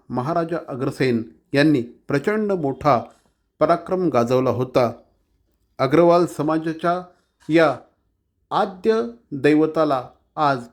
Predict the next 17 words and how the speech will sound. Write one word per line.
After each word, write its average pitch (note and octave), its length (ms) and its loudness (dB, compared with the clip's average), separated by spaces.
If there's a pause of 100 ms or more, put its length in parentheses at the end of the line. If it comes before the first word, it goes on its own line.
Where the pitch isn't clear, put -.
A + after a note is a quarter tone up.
(180)
उपमुख्यमंत्री F#3 800 0
श्री - 200 -2
एकनाथ C3 360 -4
शिंदे, D#3 400 -2 (360)
त्याचप्रमाणे D3 500 0 (460)
राजस्थान F#3+ 600 -2
प्रगती D3 400 -2
मंडळचे C3 540 -2
अध्यक्ष B2+ 480 -6 (200)
श्री B2+ 420 2 (680)
राकेश D3 500 -2
मोदी C3+ 520 -2
यांनी D3+ 420 2 (140)
अभिवादन B2 520 0
केलं. A#2+ 380 0 (840)
त्याचप्रमाणे C3+ 760 -2
देशभरातील D#3 800 -2